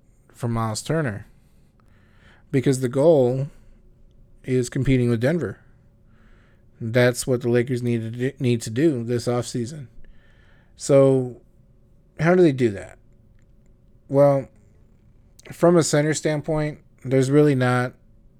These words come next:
a lot of options. There's, the only unrestricted free agent is Nikola Vucevic, who I think, who I think is attainable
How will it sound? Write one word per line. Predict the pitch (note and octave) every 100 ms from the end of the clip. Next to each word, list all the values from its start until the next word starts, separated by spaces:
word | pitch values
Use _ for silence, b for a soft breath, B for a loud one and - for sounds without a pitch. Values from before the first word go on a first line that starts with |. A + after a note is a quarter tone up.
| _ -
a |
lot | B2+ A#2 A2+
of | A2
options. | G#2 - - A2+ - - b b b b b b b b b
There's, | C#3 D3 D3 - F#3+
the | D3 E3
only | G3 F#3 D3+
unrestricted | C3 C#3 D3 - C#3 C3
free | - C3+
agent | B2+ A2 G2 - -
is | C3 C#3 B2+ A2+ - - - _ _ _ _
Nikola | C3+ B2 B2 A#2 A2+
Vucevic, | A#2+ A#2+ E2+ E2+ - - - _ _ _ _ _ _ _ _ _ _ _ - _ - C3+
who | C3+
I | C#3
think, | D3+ C#3 A#2+ - -
who | G3
I | A#3+
think | A#3 G#3 F3
is | F3+ F3+
attainable | C3+ C#3 D3 D#3 F3+